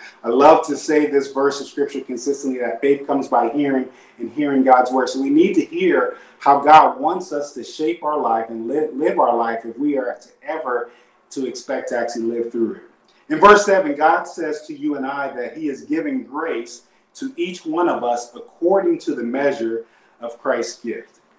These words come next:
And, uh, uh, what I would like to do is begin to tie this message back to this grace that we actually heard earlier when I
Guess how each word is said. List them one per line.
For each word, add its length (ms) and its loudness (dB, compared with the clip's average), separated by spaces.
And, 240 -6
uh, 280 0
uh, 140 -4
what 160 0
I 100 8
would 80 4
like 220 4
to 120 -6
do 200 -2
is 120 -2
begin 340 -6
to 140 -8
tie 600 2
this 320 -10
message 500 -2
back 280 4
to 100 -8
this 260 -2
grace 360 2
that 140 -4
we 160 0
actually 300 -2
heard 540 0
earlier 480 0
when 140 -2
I 180 6